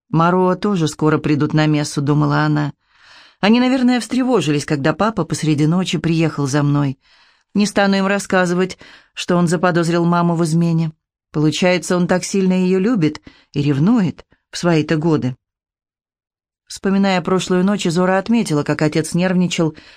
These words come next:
как тряс охотничьим ружьем и опасался, что наделает беды, если застанет жену с другим мужчиной.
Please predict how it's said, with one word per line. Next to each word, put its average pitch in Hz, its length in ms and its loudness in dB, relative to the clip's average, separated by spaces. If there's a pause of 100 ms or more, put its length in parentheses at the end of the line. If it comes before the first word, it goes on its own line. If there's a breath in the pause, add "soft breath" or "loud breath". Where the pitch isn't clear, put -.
(140 loud breath)
как 196 180 -2
тряс 185 320 0
охотничьим 175 580 0
ружьем 160 440 2
и 160 40 0
опасался, 160 680 -2 (320 loud breath)
что - 220 -2
наделает 160 520 2
беды, 151 320 2
если 165 280 0
застанет 156 500 0
жену 160 260 0
с 156 60 -4
другим 151 320 2
мужчиной. 139 580 -2